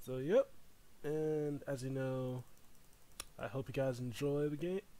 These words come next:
Hope you guys enjoy. Also, um, I just want to let you know that the poll is...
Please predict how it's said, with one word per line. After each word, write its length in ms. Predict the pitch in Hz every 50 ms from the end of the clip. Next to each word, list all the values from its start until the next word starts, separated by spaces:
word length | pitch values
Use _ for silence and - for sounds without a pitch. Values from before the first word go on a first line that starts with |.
| - - - - - - -
Hope 140 | - 123 131
you 100 | 143 139
guys 180 | 131 131 127 139
enjoy. 560 | 147 147 131 139 143 135 127 127 131 151 180 - - - - - - - - - - - - - - - - - - - - - - - - - - - - - - - - - - - - - - - - - -
Also, 440 | - 156 143 - - 151 143 139
um, 480 | - 147 147 143 139 135 135 131 127 120 - - - - - - - - - - - - - - - - - - - - - - - - - - - - -
I 160 | 135 139 151
just 240 | 143 170 185 175 -
want 140 | 196 180 160
to 40 | 165
let 160 | 160 - -
you 60 | 156
know 320 | 156 156 156 151 151 151 143
that 220 | 143 123 - -
the 40 | -
poll 460 | - - 175 208 208 208 208 214 214
is... 140 | - 190 185